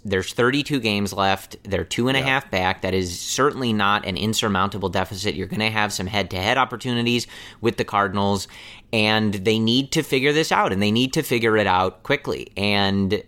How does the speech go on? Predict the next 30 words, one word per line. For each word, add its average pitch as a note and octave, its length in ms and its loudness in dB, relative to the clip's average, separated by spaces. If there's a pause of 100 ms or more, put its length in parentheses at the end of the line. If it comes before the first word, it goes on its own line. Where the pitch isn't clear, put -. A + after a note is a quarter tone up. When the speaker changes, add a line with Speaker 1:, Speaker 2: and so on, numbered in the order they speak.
(120)
Speaker 1:
this A2 300 0
Washington A2+ 460 0
team A2+ 180 -2
is F#2+ 120 -2
tough. A2 300 -2
This - 160 -6
was F#2+ 140 -2
a F#2+ 40 -4
tough A2 240 -4
series. B2+ 500 2 (180)
You G2+ 100 -2
get F2+ 140 0
Strasburg A2 560 0
to A2+ 80 -12
finish G#2+ 320 -4
it G2+ 80 0
out G2+ 160 2
on G2 100 0
Sunday, A#2 520 2 (260)
and G#2 280 0
by A#2 120 0
no C3 200 -2
means D#3 360 2
is G2+ 140 0
that G#2+ 200 2
an A2 80 0
easy A#2+ 420 0
series A2+ 520 0
to G#2+ 100 -2
win, G#2 460 0